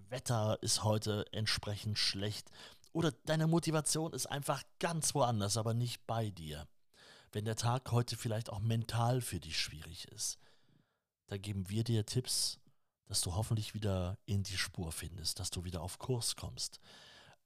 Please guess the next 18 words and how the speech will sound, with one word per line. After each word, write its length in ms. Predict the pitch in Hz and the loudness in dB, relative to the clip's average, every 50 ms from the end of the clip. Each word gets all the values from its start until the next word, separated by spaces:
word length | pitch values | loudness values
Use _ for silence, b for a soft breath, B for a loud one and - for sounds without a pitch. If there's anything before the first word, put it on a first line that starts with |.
| _ - | _ -4
Und 200 | 104 95 90 98 | -4 -4 -2 -2
wir, 420 | 95 101 113 131 147 165 180 151 - _ _ - | -2 0 0 2 2 2 0 -2 -6 _ _ -8
damit 300 | - 101 101 104 - - | -4 -2 -2 -2 -2 -2
meine 220 | 104 104 104 104 | 0 2 2 2
ich 120 | 98 - - | 0 0 -4
vor 200 | - - - - | -6 -6 -6 -4
allem 440 | - 107 123 143 147 151 160 156 - _ _ _ _ _ _ _ _ - | -4 -2 -2 0 -2 -2 -2 -4 -6 _ _ _ _ _ _ _ _ -10
die 140 | 107 95 73 | -8 -6 -2
Hörer 420 | 76 104 123 131 127 131 123 120 | 2 4 4 4 4 2 -2 -2
vom 260 | - - 117 110 117 | -2 -4 -4 -4 -4
Camino-Podcast. 1160 | - - 117 113 113 117 113 95 76 - - 80 76 - - - 82 80 - - - - - - | -4 -4 -4 -2 -4 -4 -4 -4 -6 -8 -12 -16 -16 -16 -16 -16 -14 -10 -8 -8 -10 -10 -10 -10
Denn 120 | 107 110 | -10 -8
diese 280 | 117 151 175 165 156 - | -6 -4 -2 -2 0 0
Ausgabe 460 | - 160 - - - 127 131 127 123 | 2 2 0 2 0 0 0 0 -2
ist 160 | 120 - - | -2 -2 -2
deswegen 320 | 135 131 - - 127 123 | 0 -2 0 0 0 0
was 140 | 117 110 - | 0 0 0
Besonderes, 600 | - 110 107 113 113 120 113 104 92 107 139 - | -2 -2 -2 0 0 0 -2 -2 -2 -2 -4 -6